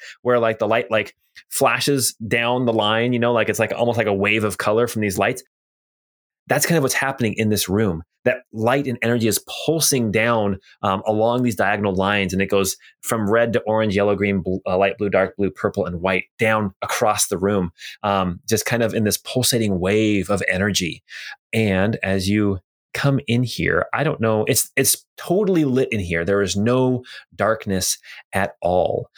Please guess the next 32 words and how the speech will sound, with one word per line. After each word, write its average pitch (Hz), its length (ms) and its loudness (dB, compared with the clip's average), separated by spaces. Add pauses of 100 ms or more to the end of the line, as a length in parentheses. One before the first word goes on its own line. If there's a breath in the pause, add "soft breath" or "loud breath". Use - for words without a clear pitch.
(160 loud breath)
Um, 95 140 0
you 101 100 2
see 143 160 2
that 123 140 -2
the 113 80 -2
walls 98 580 0
are 90 240 -2
covered 117 600 0 (120)
in 101 340 2 (240)
crystal - 760 0
formations. - 840 -2 (320 loud breath)
Um, 90 260 0
the 107 80 2
ceiling 123 540 2
is 95 200 0
covered 104 540 0
in 90 260 -2 (160)
crystals 92 460 0
of 95 100 0
all 104 380 2
different 87 440 -6
colors. - 480 -4 (400 loud breath)
And 90 280 0 (120)
I 127 500 0
don't 104 320 0
know 98 360 2
who 131 240 -2
can 98 180 -2
see 87 340 0
what. 127 500 -2
Let's - 200 -4
see. - 420 -6